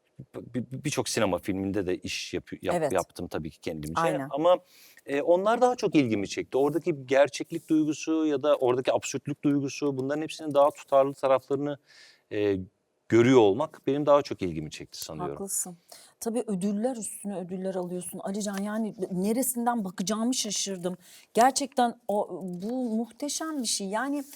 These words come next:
Speaker 2: şey olarak çok güzel. Ben hiç ödül almadım. Şey olarak çok
Speaker 1: Vereyim
Speaker 2: güzel.
Speaker 1: sana
Speaker 2: <laughs> Bir tanesini verir misin? <laughs> Üstündeki ismi değiştiririm. Biraz
Speaker 1: Ya
Speaker 2: mutlu-
Speaker 1: alana kadar çok heyecanlı bir şey bu arada ödül.
Speaker 2: Evet.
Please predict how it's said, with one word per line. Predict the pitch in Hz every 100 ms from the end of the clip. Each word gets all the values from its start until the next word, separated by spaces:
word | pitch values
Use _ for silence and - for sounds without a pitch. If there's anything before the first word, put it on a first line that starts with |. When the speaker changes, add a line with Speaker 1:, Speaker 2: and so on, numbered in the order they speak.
| - -
Speaker 2:
şey | - 320 359
olarak | 294 214 180 -
çok | 180
güzel. | 170 170
Ben | 254
hiç | 254
ödül | 226 220
almadım. | 208 180 156 _ - - -
Şey | - 359
olarak | 339 226 180 -
çok | 170
Speaker 1:
Vereyim | 123 123
Speaker 2:
güzel. | 160
Speaker 1:
sana | 101 104 - -
Speaker 2:
<laughs> | -
Bir | 285
tanesini | 370 349 381 311
verir | 311 294
misin? | 190 - 214 - 202 -
<laughs> | 381 _ -
Üstündeki | - - 285 285 -
ismi | 269 - 262
değiştiririm. | 190 151 - 160 185 226
Biraz | 208 208
Speaker 1:
Ya |
Speaker 2:
mutlu- | 196 113
Speaker 1:
alana | 120 143 233
kadar | 208 202
çok | 196 196
heyecanlı | 185 156 123 104
bir | 92
şey | - 85
bu |
arada | 90 85
ödül. | 95
Speaker 2:
Evet. | 196